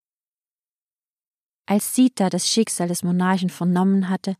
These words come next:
da durchbohrten sie stechende Schmerzen. Auch konnte sie ihren Gemahl nicht anschauen,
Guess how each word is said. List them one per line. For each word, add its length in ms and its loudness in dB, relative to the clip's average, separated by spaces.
da 100 0
durchbohrten 680 2
sie 140 -2
stechende 560 -2
Schmerzen. 680 -4
Auch 200 -6
konnte 320 4
sie 140 -2
ihren 160 4
Gemahl 360 4
nicht 240 -2
anschauen, 580 0